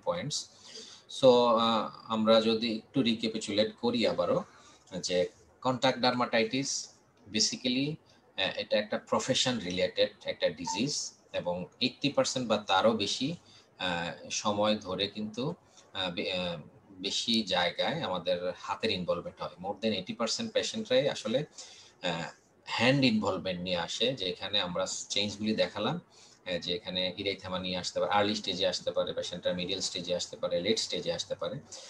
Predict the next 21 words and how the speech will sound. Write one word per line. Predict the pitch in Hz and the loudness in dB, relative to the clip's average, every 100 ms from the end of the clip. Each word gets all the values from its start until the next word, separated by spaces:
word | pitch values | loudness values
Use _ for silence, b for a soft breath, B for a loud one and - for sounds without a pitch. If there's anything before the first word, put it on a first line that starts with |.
| B - | B -4
So, | - - | -2 4
early | 120 139 | 6 6
স্টেজে | 135 131 120 127 | 4 2 6 6
আসলে | 110 - 143 | 6 0 -4
সবসময় | - 107 - 117 123 | 0 -2 -2 -6 -6
treatment | - 90 - 95 101 | -6 -6 -4 -6 -6
কিন্তু | 104 - 180 - B - 113 | -8 -2 -4 -4 B -6 -2
easy, | 107 - - _ _ - - | -2 -2 -12 _ _ -20 -14
এটা | - 95 | -10 -6
আমরা | 92 90 92 92 90 87 | -4 0 0 0 -4 -2
বলা, | 90 87 | 0 0
আগেও | 87 90 90 90 | -2 -4 -4 -4
বলেছি। | 92 98 - 135 165 - _ _ _ _ _ _ _ - - - | -4 -4 -4 -4 -8 -10 _ _ _ _ _ _ _ -14 -8 0
So, | 113 98 - - - B B _ - | 4 4 2 -6 -20 B B _ -4
আহ, | 92 90 82 | 0 0 0
considering, | 85 113 107 113 107 110 117 113 | -2 -2 0 6 6 6 2 2
আহ, | 98 | 2
আহ, | 92 90 82 82 - _ _ _ - - - - 95 90 87 | 2 0 -4 -10 -20 _ _ _ -20 -20 -20 -10 -4 -2 -2
the | 90 101 | -2 -2
contact | 95 104 104 | -2 -2 0
dermatitis, | 98 95 92 92 90 127 - | 0 -2 0 0 0 -2 -2